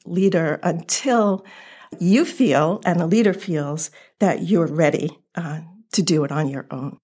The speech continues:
And that's just, to me, that's just a real comfort. I know I've been in the position of, of doing that for people, of, of observing them and giving them feedback.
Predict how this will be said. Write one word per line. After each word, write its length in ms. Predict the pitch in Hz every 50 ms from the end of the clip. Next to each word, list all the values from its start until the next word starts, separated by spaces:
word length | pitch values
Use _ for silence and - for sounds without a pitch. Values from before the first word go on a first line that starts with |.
| _ _ _ _ _ _
And 140 | - 190 196
that's 260 | 226 233 233 240 -
just, 540 | - - - 214 220 220 - - - - - - _ -
to 140 | - - 226
me, 140 | 220 233 226
that's 300 | 180 202 180 190 - -
just 380 | - - 185 180 - - - - -
a 80 | - 160
real 320 | 156 160 170 175 165 156
comfort. 640 | 160 - - - - 165 165 160 - 147 - - - 175
I 120 | 165 165
know 240 | 165 170 175 170 165
I've 200 | 165 160 147 151
been 140 | - 156 165
in 120 | 170 165
the 80 | 160 160
position 540 | - - 160 160 160 160 - - 151 151
of, 160 | 151 151 151 151 - - - - - - - -
of 200 | 185 165 160 -
doing 300 | - - 220 220 220 202
that 260 | 190 165 139 - - -
for 120 | - 151
people, 420 | 156 - - 151 - 160 151 143
of, 220 | 143 147 139 147 - -
of 180 | - 170 156 160
observing 640 | 165 156 143 170 151 180 170 175 175 185 175 180 170
them 240 | 160 165 165 156 160
and 100 | 156 160
giving 340 | 170 170 156 165 165 165
them 240 | 156 156 151 151 147
feedback. 760 | - - 175 170 170 151 - 170 143 139 147 147 - - -